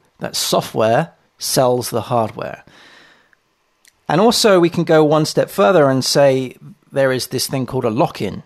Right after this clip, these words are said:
This is just a term that I've been f-, thinking about. So this is where you are so locked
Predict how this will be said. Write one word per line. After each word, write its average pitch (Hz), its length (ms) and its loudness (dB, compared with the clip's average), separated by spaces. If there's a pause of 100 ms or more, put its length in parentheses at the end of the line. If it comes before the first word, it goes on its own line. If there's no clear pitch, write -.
(140)
This - 220 -6
is 113 160 -8
just - 180 -8
a - 60 -14
term 120 300 -2
that 110 120 0
I've 104 160 -2
been 110 120 -4
f-, - 260 -14
thinking 120 420 -4
about. 92 340 -6 (520)
So - 140 -4
this 170 220 2
is 170 140 2
where 147 420 4
you 135 320 -2
are 131 240 2
so 185 320 2
locked 156 440 0